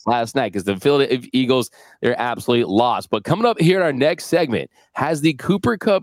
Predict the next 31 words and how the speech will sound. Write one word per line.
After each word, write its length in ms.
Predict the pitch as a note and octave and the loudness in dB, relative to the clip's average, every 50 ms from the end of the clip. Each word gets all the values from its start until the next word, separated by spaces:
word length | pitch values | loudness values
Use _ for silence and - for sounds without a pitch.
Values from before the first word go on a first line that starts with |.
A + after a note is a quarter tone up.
| - | 0
era 240 | - D#3 D#3+ D#3 C#3 | 2 2 4 4 2
ran 380 | A2+ F#2 F2+ A2+ C3 D3+ E3+ F3+ - | 2 0 0 0 0 0 -2 0 0
its 240 | D#3 E3 D3+ C3 - | 0 0 0 0 -4
course 500 | - - - D#3+ F3+ F3+ E3 D3+ C#3 - - | -12 -4 0 4 4 6 6 4 2 0 0
in 160 | - C#3 C#3+ D3 | 0 0 2 2
L 180 | C3+ C3+ D#3+ | 2 2 2
A? 80 | D#3 C3 | 2 2
What 240 | A2 A#2+ C3 C3 - | 2 0 0 0 0
should 80 | D#3+ | 0
the 80 | C#3 B2+ | 2 2
Rams 280 | B2+ B2+ A#2+ G2+ F2+ | 2 0 0 -2 -2
do 120 | - B2+ D#3+ | 0 2 2
with 140 | E3+ D3+ - | 2 2 2
Cooper 280 | - E3 D3 D#3+ D#3 | 0 0 0 0 -2
Kupp? 280 | - - E3+ D#3+ C3 - | 0 0 0 0 2 2
We 80 | B2 | 2
have 100 | A2+ G2 | 2 2
more 300 | F2+ A2+ C#3 D3+ D3+ C3+ | 0 2 2 2 2 2
Horns 340 | A#2 C#3+ D3 C#3 B2+ A2+ C3+ | 2 2 2 2 2 2 0
Up, 140 | D#3+ C3+ G#2+ | 0 0 0
Horns 300 | B2+ C3 C3 B2+ A#2+ G2 | 0 0 0 0 0 -2
Down. 320 | G2 C3 C#3+ D3+ E3 F3 D#3+ - _ _ _ - | -2 -2 0 0 -2 -2 -4 -6 _ _ _ -4
That's 200 | F#2 G2+ G2 - | -2 -2 -2 -2
coming 220 | - B2+ B2+ C#3+ | -2 -2 0 0
up 120 | D3 B2+ | 0 0
next 360 | A#2 F3+ F#3 E3 C#3+ B2+ - _ _ _ | 0 0 2 2 0 -2 -6 _ _ _
here 100 | - A2 | -4 -2
on 100 | G#2 G2 | 0 0
Locked 260 | F2+ F2+ F2 F#2+ - A2+ | 2 0 0 -2 -2 -2
On 140 | A2 A2 | -2 -2
Rams. 600 | A2 G#2+ G2+ F#2+ D#2+ D2 C#2 A#1+ - - - - | 0 0 -2 -2 -2 -6 -8 -12 -16 -20 -20 -20